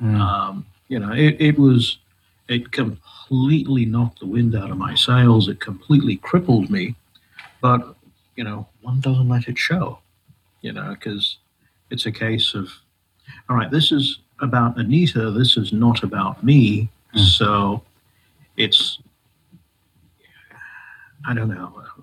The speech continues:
Speaker 2: What, what's the, what's, what's the word? I mean, at the end of the day, you know, it's
Speaker 1: Well, you had to be the rock, right? You have to be the, you want to be the strong partner.
Speaker 2: Well, it's not a case of I want to be the strong partner.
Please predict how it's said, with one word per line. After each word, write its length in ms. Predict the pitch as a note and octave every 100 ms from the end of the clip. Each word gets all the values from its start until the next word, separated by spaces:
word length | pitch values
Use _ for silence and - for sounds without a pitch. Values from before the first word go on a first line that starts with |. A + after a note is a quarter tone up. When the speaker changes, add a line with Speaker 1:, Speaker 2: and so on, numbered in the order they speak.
| _ _
Speaker 2:
What, 160 | C#3+
what's 220 | C#3 A#2+ A#2
the, 180 | A#2+ G#2+ - -
what's, 360 | C3 B2+ - -
what's 280 | A#2 A#2+ -
the 80 | A2+
word? 360 | G#2+ G#2+ G2+ G#2
I 40 |
mean, 160 | A2 - _ _ _ _ _ _ _ _ _ _ _ _ - B3 - - - _ -
at 100 | -
the 120 | C#3
end 160 | C#3
of 60 | B2+
the 80 | B2
day, 260 | A#2 A2
you 160 | G#2 A#2
know, 280 | G2 G2 A2+
it's 500 | G#2 - - - - _ _ _ _ _ _ _ _ _ _ _ -
Speaker 1:
Well, 120 | A#2+
you 140 | A#2+ B2
had 200 | B2+ A2+
to 80 | G#2+
be 120 | A2+
the 160 | G#2+
rock, 420 | G#2+ A#2+ G#2 - -
right? 360 | G2+ A#2 A#2+
You 160 | A2+ A2
have 240 | A2+ A2
to 80 | -
be 180 | G2+ G#2+
the, 260 | G2+ G#2 G2+
you 200 | G#2+ A2+
want 280 | A2 A2+ -
to 80 | G#2
be 140 | G#2+
the 100 | G2
strong 400 | - A2+ A2+ A2+
partner. 500 | G#2+ F#2+ F2+ F#2+ G2 _ _ _ _ _ _ _ _ _
Speaker 2:
Well, 100 | D#3+
it's 80 | D3
not 160 | A#3+ D#4
a 60 |
case 260 | C#4 F#3+ -
of 80 | C#3+
I 140 | C3+
want 360 | G2+ G#2 C#3+ F#3+
to 60 |
be 120 | G#2+ G2
the 100 | -
strong 300 | - F#2+ G2
partner. 480 | G#2+ D3 - -